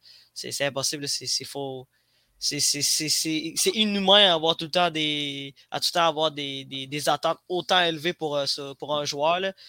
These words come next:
Euh, là, ça va être vraiment, mais vraiment, moi, c'est ça que, que je retiens vraiment des Rangers de New York. Vraiment, la vraie question, c'est est-ce qu'ils sont capables d'un petit peu moins dépendre du regard Shesterkin ?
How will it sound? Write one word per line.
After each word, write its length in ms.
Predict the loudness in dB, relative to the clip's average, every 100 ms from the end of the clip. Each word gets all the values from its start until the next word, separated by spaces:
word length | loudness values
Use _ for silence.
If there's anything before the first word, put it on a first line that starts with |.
| -20 -12 -6
Euh, 420 | -4 -4 -4 -4
là, 160 | -4
ça 140 | -2 -2
va 40 |
être 60 | -4
vraiment, 300 | -4 -4 -2
mais 140 | -2
vraiment, 340 | -2 0 2 2
moi, 160 | 0
c'est 160 | 0 -2
ça 180 | -2 -2
que, 280 | -2 -4 -4
que 120 | -6
je 200 | -6 -4
retiens 320 | -6 -6 -6
vraiment 260 | -6 -6 -6
des 100 | -6
Rangers 240 | -8 -10
de 80 | -10
New 60 | -4
York. 200 | -4 -4
Vraiment, 220 | -8 -4
la 140 | -4 -2
vraie 160 | -4
question, 340 | -4 -4 -4 -4
c'est 160 | -6 -6
est-ce 140 | -6
qu'ils 80 | -4
sont 120 | -6
capables 320 | -8 -10 -8
d'un 100 | -10
petit 160 | -4 -4
peu 120 | -4
moins 240 | -4 -2
dépendre 400 | -2 -4 -2 -2
du 80 | -4
regard 220 | -6 -6
Shesterkin ? 520 | -6 -6 -8 -10 -10